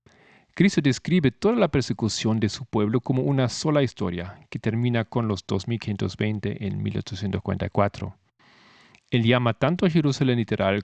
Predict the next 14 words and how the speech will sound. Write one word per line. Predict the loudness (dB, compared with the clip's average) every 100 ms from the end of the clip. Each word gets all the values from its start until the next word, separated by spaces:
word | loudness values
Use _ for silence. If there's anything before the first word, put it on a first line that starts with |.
| -2
como | 0 0 2
a | 2
la |
espiritual | 0 0 -4 0 2 2 0 -8 -20 -8
simplemente | 0 0 0 0 -2 -2 -4 -10 _ _
Jerusalén. | -12 -2 0 0 -2 -6 -8 -14 -20 _ _ _ _ _ _ _ _ _ _ _ _ -20 _ _ _ _ _ _ _ -12 0
Conexión | 2 2 2 0 0
número | -2 0 0
seis. | 0 -2 -4 -10 -10 -12 _ _ _ _ _ _ _ _ 2
Los | 2 4
tiempos | 0 2 2 2
de |
los | 2 0
gentiles. | 0 0 0 -2 -2 -6 -6 -6 -6 -8